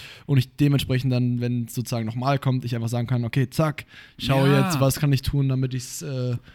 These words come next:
Speaker 2: Und
Speaker 1: umkehren kann?“ Und ja, das
Speaker 2: Exactly.
Speaker 1: dauert aber jetzt noch ein bisschen, denke ich.
Speaker 2: Und wir sind Menschen, wir slippen täglich, wenn ich dann wieder, <laughs> zack, eine Emotion und dann weiß ich meistens sofort, sofort, woher sie kommt, weißt du? Ah, und dann lache ich über mich selber. Früher habe ich immer so gedacht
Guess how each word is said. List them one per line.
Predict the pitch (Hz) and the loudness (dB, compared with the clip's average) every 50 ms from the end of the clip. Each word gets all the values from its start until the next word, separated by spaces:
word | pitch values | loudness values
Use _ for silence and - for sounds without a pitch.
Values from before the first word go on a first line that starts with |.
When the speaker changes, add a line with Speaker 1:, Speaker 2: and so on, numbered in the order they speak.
| - - - - - - | -20 -20 -20 -20 -8 0
Speaker 2:
Und | - 151 | 4 6
Speaker 1:
umkehren | 165 170 151 - 143 117 120 123 110 | 6 8 8 6 4 4 4 2 0
kann?“ | - 131 127 131 135 131 | 0 0 0 0 -2 -2
Und | 113 113 117 113 113 | -4 -4 -4 -2 -2
ja, | 113 110 | 0 0
das | 110 110 117 - - - | 0 0 0 -2 -4 -6
Speaker 2:
Exactly. | 135 147 156 147 - - - 113 104 98 85 - | -4 -4 -4 -6 -8 -8 -8 -6 -6 -6 -6 -4
Speaker 1:
dauert | - 123 117 117 110 | -2 -2 0 0 -2
aber | 110 107 107 | -2 -4 -4
jetzt | 104 - 113 | -6 -4 -6
noch | 107 | -6
ein | 104 | -6
bisschen, | 107 - - 104 | -6 -6 -6 -6
denke | 101 101 104 - 107 | -6 -6 -8 -10 -10
ich. | - - - _ - | -14 -14 -16 _ -2
Speaker 2:
Und | - 135 139 139 | 0 2 2 4
wir | 139 139 | 2 2
sind | 135 135 135 135 | 4 4 4 4
Menschen, | 139 143 156 165 151 - - 151 147 139 | 4 2 2 0 0 -2 -2 0 0 0
wir | 131 123 | 0 -2
slippen | - - 151 147 - 127 123 | -2 -6 -6 -6 -6 -10 -8
täglich, | - - 160 165 170 - 156 139 147 147 - | -4 -2 0 0 0 0 0 0 0 0 0
wenn | 127 120 | -2 0
ich | 151 156 | 0 0
dann | - 151 143 135 | 2 0 2 2
wieder, | 127 127 120 - | 2 0 -2 -2
<laughs> | |
zack, | - - - 170 185 - - | -8 -10 -8 -8 -8 -8 -6
eine | 160 143 | -4 -2
Emotion | 139 139 131 127 - - 160 165 170 | -2 -2 -2 -4 -4 -6 -4 -4 -2
und | 151 143 131 | -2 0 0
dann | 143 156 147 | 0 0 2
weiß | 147 147 135 | 0 0 -2
ich | 135 - 156 | -2 -2 -2
meistens | 151 147 151 147 151 131 | 0 0 0 -2 -4 -4
sofort, | 135 135 - - - 190 196 190 175 170 - - 139 131 127 127 | -4 -6 -6 -2 -2 0 0 0 0 -2 -8 -12 -12 -10 -8 -8
sofort, | 127 127 135 127 - - - 180 190 - - | -6 -4 -6 -6 -8 -6 -2 -2 -2 0 0
woher | 151 139 131 123 | 0 0 0 0
sie | 117 117 | -2 -4
kommt, | - - 170 139 107 | -4 -2 -2 -2 0
weißt | 110 110 - - | -2 -4 -4 -6
du? | 156 156 - - - - - - _ _ - | -8 -8 -8 -12 -20 -20 -20 -20 _ _ -8
Ah, | 170 190 196 175 139 107 95 - _ _ _ _ _ _ - | -4 -2 -2 -2 -2 -2 -6 -10 _ _ _ _ _ _ -4
und | 135 139 | 0 0
dann | 147 156 | 2 2
lache | 165 185 185 185 | 2 0 -2 -4
ich | 170 - | -8 -8
über | 170 160 156 151 | -6 -4 -2 -2
mich | 151 143 - | -2 -2 -4
selber. | - 165 175 165 156 | -4 -4 -2 -4 -4
Früher | - - 220 233 | -4 -4 -2 -2
habe | 226 196 | -2 -2
ich | 175 - - - | -4 -8 -6 -4
immer | 254 285 285 233 | -2 0 0 0
so | 170 147 135 | 0 -2 -4
gedacht | 113 120 107 117 131 190 - - | -6 -6 -4 -4 -4 -4 -6 -10